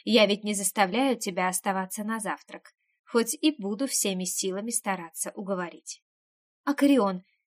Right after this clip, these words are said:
я спешу». Он не двинулся с места. Я снова почувствовала, что начинаю заводиться, только вряд ли фокусом с хватанием за горло и выгулом темной стороны Таары его можно удивить.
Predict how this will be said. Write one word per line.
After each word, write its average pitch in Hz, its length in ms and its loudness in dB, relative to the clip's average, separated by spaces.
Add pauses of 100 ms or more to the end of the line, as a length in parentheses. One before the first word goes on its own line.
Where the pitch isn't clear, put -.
я 269 420 8
спешу». - 640 0 (960)
Он 330 160 4
не 311 120 4
двинулся 220 440 -4
с - 120 -4
места. 185 360 -10 (440)
Я 214 180 4
снова 240 300 2
почувствовала, 208 720 0
что 208 160 -6
начинаю 208 500 -2
заводиться, 196 640 -2 (260)
только 294 280 4
вряд 247 320 4
ли 190 100 -4
фокусом 214 520 -4
с - 100 -2
хватанием 202 680 0
за 196 180 2
горло 226 400 0 (200)
и 202 140 0
выгулом 208 440 0
темной 196 420 0
стороны 196 440 0
Таары 196 540 2 (220)
его 247 280 4
можно 214 340 2
удивить. 185 480 -6